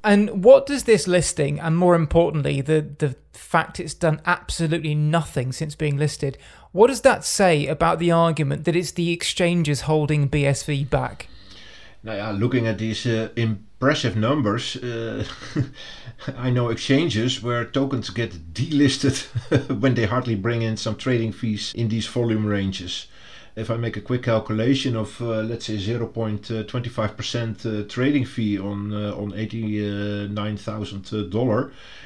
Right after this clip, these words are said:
Speaker 2: yeah, then they make, uh, between two hundred and two hundred fifty dollar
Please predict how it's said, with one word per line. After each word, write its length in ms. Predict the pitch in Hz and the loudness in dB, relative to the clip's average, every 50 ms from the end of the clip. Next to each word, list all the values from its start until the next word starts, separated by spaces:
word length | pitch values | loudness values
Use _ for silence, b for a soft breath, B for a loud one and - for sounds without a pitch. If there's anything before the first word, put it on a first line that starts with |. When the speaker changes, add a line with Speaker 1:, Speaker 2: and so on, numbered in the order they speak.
| B B | B B
Speaker 2:
yeah, 160 | B 82 87 90 | B -10 -8 -8
then 180 | 80 92 90 | -6 -6 -4
they 120 | 92 98 98 | -2 -2 -2
make, 300 | 98 98 101 95 - - | 0 -2 -2 -4 -4 -4
uh, 80 | 104 101 | -4 -4
between 320 | 95 90 - - 110 101 | -6 -6 -6 -6 -6 -6
two 180 | 95 - 120 107 | -4 -4 -4 -2
hundred 260 | 98 104 101 101 95 | -2 -2 -2 -2 -4
and 120 | 104 98 - | -4 -4 -4
two 120 | 120 110 | -2 -2
hundred 200 | 101 98 95 - | -2 -2 -4 -4
fifty 260 | - 107 101 - 107 | -6 -6 -6 -4 -6
dollar 520 | 95 85 101 101 117 147 143 113 92 - | -6 -2 -2 0 2 4 4 4 2 0